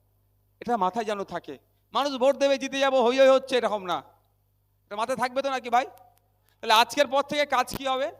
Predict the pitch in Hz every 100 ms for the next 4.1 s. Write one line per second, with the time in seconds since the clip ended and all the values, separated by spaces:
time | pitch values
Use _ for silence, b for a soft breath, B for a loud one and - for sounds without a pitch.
0 | _ - - - - - - - - 233
1 | 202 196 226 247 214 202 262 330 _ _
2 | _ _ _ _ _ - 214 233 247 247
3 | 233 208 226 233 240 226 214 226 240 240